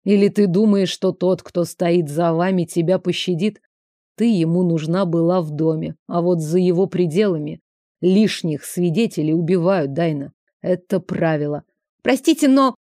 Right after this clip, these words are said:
я ничего не знаю, совсем-совсем ничего». Она потупилась. Ложная скромность, притворный страх и самоуверенность, которая выйдет ей боком. «Что ж, тогда не смею тебя задерживать. Завтра Нат отвезет тебя в город».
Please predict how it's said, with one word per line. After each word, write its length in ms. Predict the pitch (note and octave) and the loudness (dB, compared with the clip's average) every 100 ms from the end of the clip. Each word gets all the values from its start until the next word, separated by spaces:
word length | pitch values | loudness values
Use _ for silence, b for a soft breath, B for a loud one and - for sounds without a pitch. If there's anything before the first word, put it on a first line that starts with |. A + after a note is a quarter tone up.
| _ - | _ 0
я 160 | E4 | 4
ничего 320 | D#4+ - C#4+ A#3+ | 4 2 2 4
не 140 | A#3 | 2
знаю, 260 | G3+ A#3 B3+ | 2 2 2
совсем-совсем 880 | F#4 F#4 G#4+ G#4 A4+ - D#4 A#3+ C4 | 0 0 0 0 -2 0 0 4 4
ничего». 540 | C4 - C#4+ A#3 F3+ - _ _ _ - | 2 0 0 0 -4 -6 _ _ _ -6
Она 260 | G#3 C4 | -2 -2
потупилась. 800 | B3+ C#4 B3 F#3 F#3+ F3 E3+ - _ _ _ _ | -4 -8 -6 -8 -6 -6 -8 -12 _ _ _ _
Ложная 520 | C4 B3+ F#3+ E3+ F3+ | 0 2 2 0 -2
скромность, 720 | F#3 - G3 F3+ F3 E3+ - _ | -4 -4 -2 -2 -2 -6 -12 _
притворный 600 | G#3+ F#3+ F3+ F#3+ F3+ F#3 | -2 0 0 0 2 -2
страх 480 | - F#3+ F#3 F3+ - _ _ | -2 -4 -2 -4 -10 _ _
и 160 | G#3 G#3 | -2 0
самоуверенность, 960 | - G#3+ G#3+ G3+ F#3 B3+ G3 F3 E3+ | 2 2 4 2 2 2 2 0 -2
которая 580 | - F#3+ G#3 G3 G3+ F3+ - | -2 0 2 2 2 0 -6
выйдет 560 | F#3+ F#3 A#3+ D#3+ - | -2 2 2 0 -4
ей 360 | E3+ E3 D#3+ - | -4 -2 -2 -4
боком. 560 | - F#3 G#3 E3+ D#3+ D3+ _ _ _ _ | -6 -2 -2 -2 -10 -12 _ _ _ _
«Что 240 | - E3 | -10 -8
ж, 140 | D3+ - _ - | -8 -10 _ -6
тогда 440 | F3 F3 F3 F#3 | -2 0 0 2
не 140 | F#3+ | 0
смею 400 | F3+ - G#3+ G#3 | -2 -2 0 0
тебя 300 | G3+ F#3 F#3 | -2 -2 -2
задерживать. 760 | F3+ F#3+ F3 D#3 C#3+ C#3+ A2 - _ | 0 0 0 -2 -4 -8 -8 -14 _
Завтра 580 | F3 E3 F#3+ F3+ - F#3 | -4 0 0 -2 -2 0
Нат 300 | F3 G3+ F3 | 0 -2 -2
отвезет 440 | D#3 E3+ E3 F3 | -4 -2 0 -2
тебя 260 | - E3+ F3 | -2 -2 0
в 60 | E3+ | 0
город». 340 | F3 D#3 | -2 -2